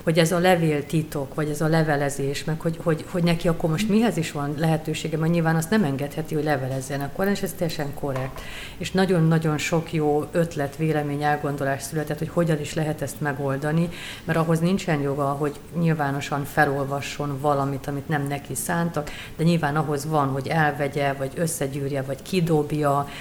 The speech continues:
és hogy, hogy meddig terjed, és hogy honnan kényelmes, vagy kényelmetlen. De hogy ugyanígy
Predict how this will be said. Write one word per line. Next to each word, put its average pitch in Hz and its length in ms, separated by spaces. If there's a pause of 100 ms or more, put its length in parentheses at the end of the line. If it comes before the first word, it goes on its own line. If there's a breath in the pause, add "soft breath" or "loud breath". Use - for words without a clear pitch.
(220 loud breath)
és 160 180
hogy, 165 220
hogy 165 180
meddig 165 340
terjed, 151 480
és 147 120
hogy 147 120 (180)
honnan 156 320
kényelmes, 143 600
vagy 139 140
kényelmetlen. 143 840 (500 loud breath)
De 170 160
hogy 165 260 (260)
ugyanígy 165 600